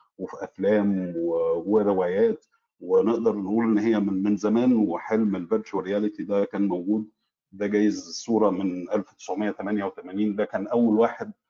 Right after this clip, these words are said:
حط ال، أو كويند ال، ال، ال، الترم بتاع الفيرتشوال رياليتي ده، اسمه جيرن لينير،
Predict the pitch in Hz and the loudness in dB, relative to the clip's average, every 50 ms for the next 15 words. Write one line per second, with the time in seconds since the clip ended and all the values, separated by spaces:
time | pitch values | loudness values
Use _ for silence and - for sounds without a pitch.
0 | _ _ _ _ _ _ _ _ _ _ _ _ - 117 113 - - _ _ - | _ _ _ _ _ _ _ _ _ _ _ _ 0 0 0 0 -6 _ _ -8
1 | 95 90 85 87 85 82 87 87 - - 95 - - 113 - - - 139 143 143 | -8 -8 -8 -10 -8 -8 -8 -8 -8 -10 -12 -6 -6 -6 -2 2 4 6 6 6
2 | 135 120 104 101 98 90 95 90 87 92 92 90 90 85 85 - - _ _ _ | 6 4 2 0 -2 -4 -4 -6 -6 -6 -6 -6 -6 -8 -10 -12 -16 _ _ _
3 | - 101 - - 240 247 - - - - 98 92 90 92 113 113 - - - 101 | -6 -6 -2 0 0 0 0 0 0 -2 -2 -4 0 0 0 0 0 -2 -6 -6
4 | 92 101 104 110 113 110 117 107 101 104 95 107 104 - 104 95 87 92 104 110 | -4 -2 -2 -2 -2 -2 -2 -2 -2 -2 -2 -2 -4 -4 -6 -8 -4 -2 0 0
5 | 110 110 101 98 95 90 87 85 87 - - 85 87 - - - 90 90 98 110 | 2 2 0 0 -2 -4 -4 -6 -8 -10 -12 -14 -14 -14 -14 -14 -8 -4 0 2
6 | 113 113 113 117 117 117 | 2 4 4 2 0 -2